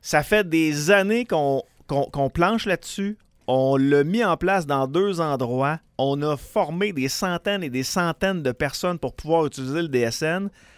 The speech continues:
Ça fusionne quatre cents systèmes informatiques différents et, euh, a remplacé progressivement une part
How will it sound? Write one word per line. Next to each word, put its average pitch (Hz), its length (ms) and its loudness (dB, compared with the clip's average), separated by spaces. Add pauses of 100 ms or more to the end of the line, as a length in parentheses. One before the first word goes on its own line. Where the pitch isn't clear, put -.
(180)
Ça 170 240 2
fusionne 208 720 2 (520)
quatre 269 280 4
cents 254 340 2
systèmes 208 640 0
informatiques 175 800 0
différents 156 760 0 (600)
et, 196 460 6
euh, 143 280 6
a 143 160 2
remplacé 160 540 2
progressivement 160 760 0 (120)
une 143 180 -4
part 180 400 2